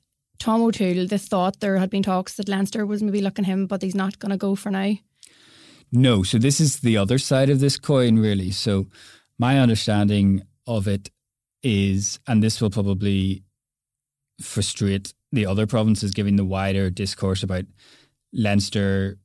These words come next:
Speaker 2: central contracts, is that Leinster, obviously having had such a high percentage of their squad paid for on central contracts, I think it's ten, I could be wrong, um,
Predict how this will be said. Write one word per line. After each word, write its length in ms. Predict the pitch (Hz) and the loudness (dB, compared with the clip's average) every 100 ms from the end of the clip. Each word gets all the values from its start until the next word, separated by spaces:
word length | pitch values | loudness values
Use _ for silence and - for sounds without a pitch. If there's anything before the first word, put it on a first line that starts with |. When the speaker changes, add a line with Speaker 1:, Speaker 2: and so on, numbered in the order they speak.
| _ _ | _ _
Speaker 2:
central 360 | - - 92 85 | -8 -4 -4 -4
contracts, 720 | - 117 113 117 107 - - - - _ _ _ _ _ _ _ _ _ | -2 0 2 0 -2 -6 -14 -18 -20 _ _ _ _ _ _ _ _ _
is 180 | 180 123 | -2 0
that 160 | 98 107 | 0 -2
Leinster, 680 | 107 123 - 131 117 110 101 - _ _ - | 0 0 0 0 2 2 -2 -10 _ _ -6
obviously 460 | 147 123 123 117 104 | -2 0 0 0 0
having 280 | 110 104 | 0 0
had 240 | 101 104 92 | 0 0 -2
such 260 | - 107 | -4 -4
a 60 | 104 | -4
high 180 | 104 101 | -4 -4
percentage 480 | 95 95 101 98 98 | -4 -4 -4 -2 -2
of 100 | 95 | -4
their 100 | 95 | -4
squad 380 | - 95 92 | -6 -4 -4
paid 240 | 92 95 92 | -4 -4 -4
for 320 | 101 98 95 - | -4 -4 -4 -6
on 200 | 104 95 | -4 -4
central 320 | 101 92 95 | -4 -4 -6
contracts, 380 | 104 101 104 101 | -4 -4 -4 -8
I 40 | |
think 340 | 95 - 139 | -10 -6 -6
it's 160 | 139 - | -6 -14
ten, 400 | - 131 127 135 | -6 -2 0 0
I 60 | 110 | 0
could 160 | 113 | -2
be 100 | 107 | -4
wrong, 200 | 98 104 - - - - - _ _ | -2 -4 -8 -20 -20 -20 -20 _ _
um, 540 | 113 101 98 95 95 | -4 0 2 2 2